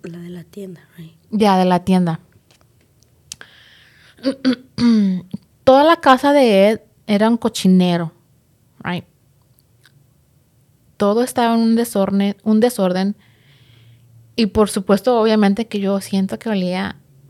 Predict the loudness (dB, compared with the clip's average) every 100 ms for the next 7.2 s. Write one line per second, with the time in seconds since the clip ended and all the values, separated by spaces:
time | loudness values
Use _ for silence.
0 | _ _ _ _ -8 -6 -6 -8 -8 -6
1 | -6 -6 -6 -6 -6 -6 -8 -10 -10 -8
2 | -6 -6 -8 -10 -10 -12 -10 -2 0 0
3 | -4 _ _ _ _ -20 _ _ _ -6
4 | 0 2 2 -2 -2 0 0 0 0 -2
5 | -2 -4 -4 -6 -8 -4 -2 -2 -2 -4
6 | -4 -2 -4 -4 -6 -4 -6 -4 -4 -2
7 | -4 -6